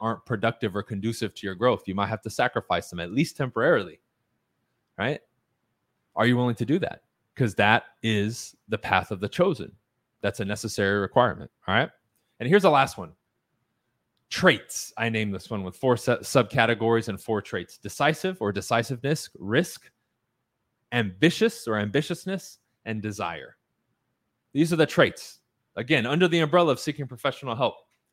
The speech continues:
By doing it, you're exercising and building your decisiveness. And we know high achievers, people who are great at anything, are very decisive. Athletes, extremely decisive. Top level actors,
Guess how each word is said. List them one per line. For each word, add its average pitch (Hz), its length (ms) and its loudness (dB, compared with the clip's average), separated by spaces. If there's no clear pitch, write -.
By 113 120 0
doing 156 340 2
it, 87 160 -6
you're 120 300 0
exercising 120 720 0
and 107 140 -6
building 127 320 -2
your 107 120 -2
decisiveness. 101 960 -4
And 101 120 -6
we 127 140 -2
know 131 400 0
high 123 160 0
achievers, 143 720 -6
people 135 220 0
who 131 80 4
are 120 140 6
great 120 260 4
at 110 100 2
anything, 143 400 -4
are 110 180 -2
very 117 280 0
decisive. 104 600 -4
Athletes, 127 420 -4
extremely 110 420 -6
decisive. 85 500 -8
Top 143 180 4
level 131 240 0
actors, 127 520 0